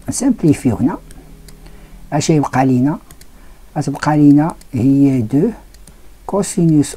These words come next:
أو كاري دو ديس دوغري بليس دو سينوس أو كاري دو دي دوغري. هاكاك. شنو هو لي أون،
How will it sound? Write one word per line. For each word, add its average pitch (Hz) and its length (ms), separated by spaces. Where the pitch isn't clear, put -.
أو 151 100
كاري 139 500
دو 113 120
ديس 214 420
دوغري 123 420
بليس 151 500
دو 151 360
سينوس 139 720
أو 143 100
كاري 147 540
دو 175 260
دي 208 280
دوغري. 156 380
هاكاك. 135 480
شنو 196 180
هو 214 60
لي 220 80
أون، 190 260